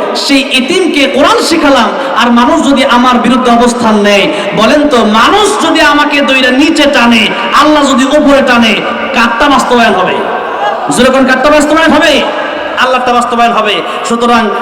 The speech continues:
যেই কথাটা বলে শেষ করতে চাই, কাইমুল্লাহ সাহেব, আলহামদুলিল্লাহ,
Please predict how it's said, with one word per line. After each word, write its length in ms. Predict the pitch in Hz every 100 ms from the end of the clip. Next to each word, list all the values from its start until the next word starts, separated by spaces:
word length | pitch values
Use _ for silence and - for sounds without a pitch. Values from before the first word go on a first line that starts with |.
| -
যেই 140 | 269 294
কথাটা 200 | 277 262
বলে 140 | 269 247
শেষ 160 | 240
করতে 260 | - 254 240
চাই, 220 | 247 214 175 - - - - - - - - - -
কাইমুল্লাহ 420 | 226 311 320 339 285
সাহেব, 280 | 294 269 - - - 302 - - - - - - - -
আলহামদুলিল্লাহ, 680 | 233 277 294 302 285 247 202